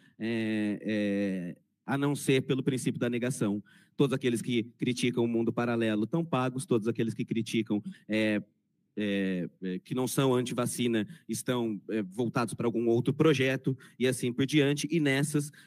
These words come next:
você fica preso no seu mundo. Nenhuma prova é o suficiente, a, a, exceto aquela que concorda comigo.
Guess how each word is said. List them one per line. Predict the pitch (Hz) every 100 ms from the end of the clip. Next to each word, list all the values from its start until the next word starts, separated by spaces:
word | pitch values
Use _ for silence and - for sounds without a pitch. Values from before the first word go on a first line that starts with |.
| -
você | 123 131 139
fica | - 127 123 135
preso | - 117 113 120
no | 117
seu | 113 117
mundo. | 120 113 117 98 - _ _ _ _ _ -
Nenhuma | 143 160 151 151 160
prova | - 131 139 151 208 - -
é | 120
o | 123
suficiente, | 156 156 143 147 127 160 - - _ _ _
a, | 127 - 123 -
a, | 120 123
exceto | 123 127 120
aquela | 123 113 117 117
que | - 120 131
concorda | - 123 - - 107
comigo. | 113 120 98 92 82